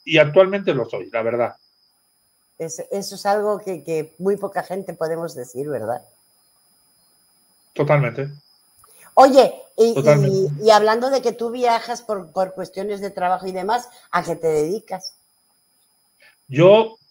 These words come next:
Speaker 1: eh, me dedico a las ventas, hago ventas, eh, en este sentido, le hago ventas a una empresa que se llama Abastecedora Restaurantera. Vendemos, importan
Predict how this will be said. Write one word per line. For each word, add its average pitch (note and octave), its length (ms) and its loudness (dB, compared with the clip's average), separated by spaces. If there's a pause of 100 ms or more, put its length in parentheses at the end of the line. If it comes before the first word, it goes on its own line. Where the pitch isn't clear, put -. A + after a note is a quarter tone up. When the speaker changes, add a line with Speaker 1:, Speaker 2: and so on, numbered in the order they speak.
(180)
Speaker 1:
eh, D#3 520 6
me D3+ 100 2
dedico D#3 240 2
a G#3 40 8
las D3 140 2
ventas, F3 680 0 (440)
hago C#3+ 260 2
ventas, D#3 640 2
eh, B2+ 720 2 (580)
en C#3 160 0
este D#3 220 0
sentido, F3 640 2 (160)
le C#3 180 4
hago D3+ 180 6
ventas D#3+ 360 0
a D#3+ 60 2
una D#3+ 120 -2
empresa D#3 460 -2
que D3 80 -6
se D3 80 -2
llama D3 140 0
Abastecedora D3+ 760 0
Restaurantera. C#3+ 1040 -2
Vendemos, C#3+ 800 -2
importan G#3+ 840 0